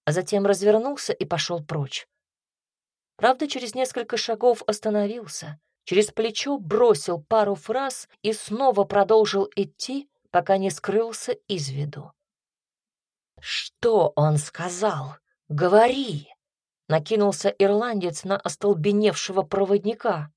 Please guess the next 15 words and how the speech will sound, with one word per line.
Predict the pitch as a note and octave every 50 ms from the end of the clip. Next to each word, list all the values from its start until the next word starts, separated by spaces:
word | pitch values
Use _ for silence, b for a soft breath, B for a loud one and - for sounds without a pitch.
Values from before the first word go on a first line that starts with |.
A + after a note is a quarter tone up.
| _ _ _
во | - C#3+ D#3 D#3
все | D3+ - - F#3
глаза | E3+ F3 F3+ F3+ E3+ E3+ G3 G#3+ A3 -
уставившегося | - D#3 D3+ - - G3 F#3+ F3 F3+ D#3+ D3+ - F3+ E3+ F3 D#3 - F3+ E3+
на | E3+ F3+ G3 - -
ауру, | G#3 G#3 G#3+ G#3 F#3+ E3 D#3+ D3 C#3+ D3 C#3+ D3+ _ _ _ _ -
неловко | D#3 E3 F#3+ G#3 G#3 - - A3+
съежившуюся | G#3+ - A3+ A3+ B3 A#3+ G#3 D#3+ F3 D#3 - - F#3+ F3+ D#3+ - F#3 F3+
от | F3 -
столь | - - G3 F#3 D3+
пристального | - - G3 F#3+ D3+ - - F#3 F#3 F3+ F3 F3
внимания | D#3 D3+ F3+ G3+ G3 G3 F#3 F3 E3+ F3 E3+
к | E3+
своей | - - F3 F3 F3+ F3
персоне. | D#3 G3 G3+ G#3 G#3 - - A3 G#3 F3 D#3 D3+ D#3+ D3+